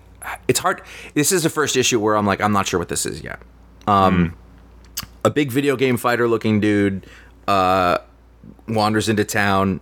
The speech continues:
Speaker 1: Nobody's seen him for a while. He goes to visit his old friend at their, like, suburban home.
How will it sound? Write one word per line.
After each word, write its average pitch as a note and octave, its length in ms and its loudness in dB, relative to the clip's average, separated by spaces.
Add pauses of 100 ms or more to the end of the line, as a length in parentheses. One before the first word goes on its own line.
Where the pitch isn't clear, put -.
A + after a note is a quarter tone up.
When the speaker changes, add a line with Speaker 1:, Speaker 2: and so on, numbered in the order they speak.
Speaker 1:
Nobody's G#2+ 440 0
seen G#2+ 160 0
him G2+ 100 0
for G2 160 -2
a F#2+ 80 2
while. F#2 380 2 (180)
He G#2+ 140 -4
goes G#2+ 220 -2
to A2+ 80 2
visit G#2 240 0
his G2+ 120 2
old G2 180 0
friend F#2 540 0
at - 160 -2
their, F#2 160 2
like, F#2 220 0
suburban F#2 400 -2
home. F2+ 340 -2